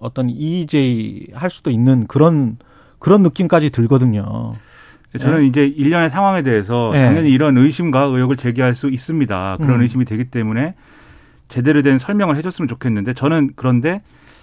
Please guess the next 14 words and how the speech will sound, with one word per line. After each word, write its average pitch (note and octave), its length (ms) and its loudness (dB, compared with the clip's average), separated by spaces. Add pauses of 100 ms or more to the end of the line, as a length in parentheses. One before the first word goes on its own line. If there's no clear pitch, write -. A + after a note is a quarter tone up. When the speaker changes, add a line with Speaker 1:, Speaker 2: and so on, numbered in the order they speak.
(260)
Speaker 2:
이런 G3 300 4
의심과 G#3+ 340 4
의혹에 E3+ 360 6
대해서 G#2+ 600 -2
뭐 B2 140 -6
상당 B3 320 0
부분 F3 240 -2
정부의 D3 540 2
어떤 C3+ 260 0
선의라든가 A#2 960 -2 (340)
그런 F#3 220 0
맥락을 D3+ 320 2
고려해서 F3+ 400 2
받아들이더라도 A2 960 -6